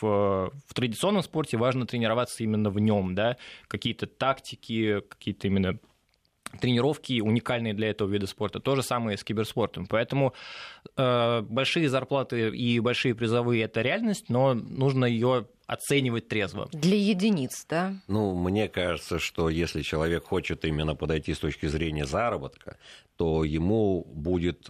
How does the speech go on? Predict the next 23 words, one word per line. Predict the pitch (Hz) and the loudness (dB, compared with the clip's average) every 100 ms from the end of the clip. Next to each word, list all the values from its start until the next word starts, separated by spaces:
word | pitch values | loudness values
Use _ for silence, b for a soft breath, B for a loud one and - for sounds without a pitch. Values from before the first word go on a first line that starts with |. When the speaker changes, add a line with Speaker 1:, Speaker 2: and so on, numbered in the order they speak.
| - | -6
Speaker 3:
легче | 78 87 113 107 - - | -2 0 0 -2 -6 -8
попробовать | - 73 90 90 82 | -8 -4 -2 0 -2
себя | - 80 85 | -2 -2 -2
в | - | -2
качестве | 80 73 76 - | -4 -2 -4 -6
спортивного | 73 80 - 73 71 69 | -4 -6 -4 -4 -2 -4
комментатора. | - 87 90 65 - - | -2 -2 -2 -2 -4 -8
Как | - 64 | -8 -4
я | 71 | -2
говорил, | 71 71 | 0 0
это | 67 76 | 0 0
уже | 73 73 B B | 0 -2 B B
более | 82 90 78 | 0 2 2
доступно, | 78 85 - 135 147 98 | 0 -2 -2 -2 0 0
эта | 80 76 | 0 0
отрасль | 80 80 76 - 71 | -2 -2 -4 -4 -4
сейчас | - 71 | -2 -2
бурно | 73 80 78 | -2 -2 -2
развивается, | 73 71 82 90 123 120 - - - B B B | -2 -2 -2 0 0 -2 -4 -8 -10 B B B
и | 85 82 80 78 | -2 0 2 0
здесь, | 71 78 104 98 - | -2 -2 -2 -2 -6
ну, | 87 87 | -2 -2
наверное, | 85 85 82 92 82 87 | -2 -2 0 0 0 -2